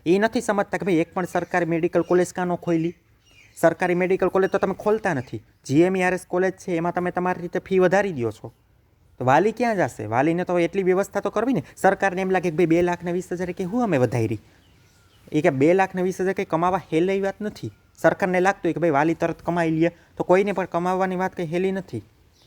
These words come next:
રૂપિયાવાળા હોય ને એને પણ આ બે લાખ વધારે દેવા પડે ને, તો એમાંય પણ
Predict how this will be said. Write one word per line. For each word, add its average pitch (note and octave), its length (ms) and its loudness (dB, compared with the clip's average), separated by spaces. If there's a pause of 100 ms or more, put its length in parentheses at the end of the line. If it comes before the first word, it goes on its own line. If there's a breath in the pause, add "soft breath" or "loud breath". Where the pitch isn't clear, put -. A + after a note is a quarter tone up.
(340 soft breath)
રૂપિયાવાળા G3+ 540 4
હોય B3 160 0
ને G#3 120 0
એને G3 120 -2
પણ G3 140 -4
આ F3+ 60 -2
બે F3+ 160 0
લાખ F#3 220 0
વધારે F#3 320 0
દેવા G3 220 2
પડે A#3+ 220 0
ને, G#3 80 -4
તો E3+ 160 0
એમાંય F3+ 320 0
પણ F3+ 140 -2